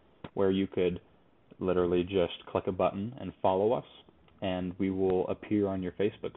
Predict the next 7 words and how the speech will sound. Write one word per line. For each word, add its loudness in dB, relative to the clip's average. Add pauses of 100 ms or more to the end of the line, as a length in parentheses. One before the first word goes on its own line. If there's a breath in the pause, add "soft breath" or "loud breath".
feed -6 (580 loud breath)
to 0
give 2
you 2
information, -4 (560)
um, -8 (100)
and -4